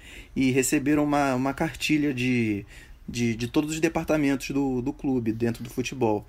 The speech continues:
É, médicos, nutricionistas, preparação física,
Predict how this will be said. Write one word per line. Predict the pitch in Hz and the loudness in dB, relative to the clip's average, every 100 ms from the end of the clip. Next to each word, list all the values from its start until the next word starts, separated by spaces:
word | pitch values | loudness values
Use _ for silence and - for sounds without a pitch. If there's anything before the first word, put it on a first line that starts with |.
| - - - | -18 -20 -8
É, | - 117 110 | 0 2 2
médicos, | 113 147 165 135 131 127 | 2 4 4 0 -2 -2
nutricionistas, | 117 127 120 113 135 170 - - 135 123 117 - - | -2 -4 -4 -2 0 0 -2 0 2 2 -2 -8 -2
preparação | 117 123 123 110 | 0 2 0 -4
física, | - 156 170 143 123 120 117 | -2 0 2 0 -2 -2 -2